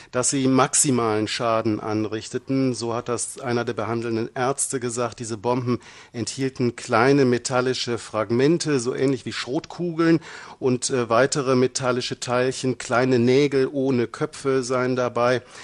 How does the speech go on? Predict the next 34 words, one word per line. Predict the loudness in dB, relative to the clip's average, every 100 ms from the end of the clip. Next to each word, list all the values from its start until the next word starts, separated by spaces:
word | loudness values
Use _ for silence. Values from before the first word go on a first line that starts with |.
| -18 -18 -8
Es | -4 -2
gibt | -4 -8 -6
aber | 0 0
bislang | 2 0 2 4 4
noch | 2
keine | -2 -2 0 0 -2
konkreten | -2 -4 -4 -6 -6 -2 -2
Hinweise. | 0 -2 0 2 2 0 -2 -4 -16 -18 -8
Der | -4
Leiter | 2 2 2 0
der | -2
Sicherheitsbehörde | -4 -4 -2 -2 -4 -2 -2 -2
A | -6 -6
T | -6 -6
F | -6 -6
sagte, | -4 -4 -6 -8
es | -6 -4
werde | -4 -4
eine | -2 -2 -2 -6 -4
weltweite | 0 0 -2 -2 0 0 -2 -8
Fahndung | -6 -2 0 2 2 0 0
geben. | -2 -4 0 0 0 -2 -18 -18 -12
Man | -4 -2 2
werde | 0 0 -2
bis | -4 -6 -4
ans | -2 -2 -2
Ende | -2 -2 0
der | 0 0
Welt | -2 -4 -4
gehen, | 0 0
um | 0 -4 -4
diejenigen | -8 -2 -2 0 -4
zu | -6 -8
fassen, | -4 -2 0 -4